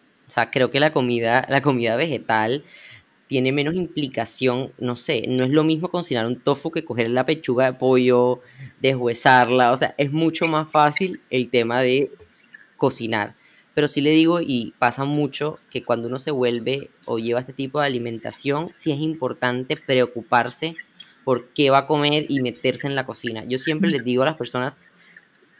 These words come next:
aprendan a hacer por lo menos lo básico y preocúpense por lo que van a comer, porque es que, ¿cuál es el problema? ¿Y qué hago yo aquí? Yo intento tener mis comidas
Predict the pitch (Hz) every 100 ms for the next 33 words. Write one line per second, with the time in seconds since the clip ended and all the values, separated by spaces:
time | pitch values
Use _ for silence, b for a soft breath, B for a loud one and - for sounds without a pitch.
0 | - 170 165 180 175 190 208 170 - 156
1 | 160 180 160 147 151 156 185 - 143 123
2 | 123 - 117 196 - - _ _ _ -
3 | 170 160 147 147 160 160 185 143 127 117
4 | 107 117 131 160 143 - 120 120 - 160
5 | - _ - 143 165 170 123 127 123 117
6 | 113 123 123 135 131 127 123 101 - 117
7 | 123 120 135 151 165 113 131 - 151 123
8 | 113 135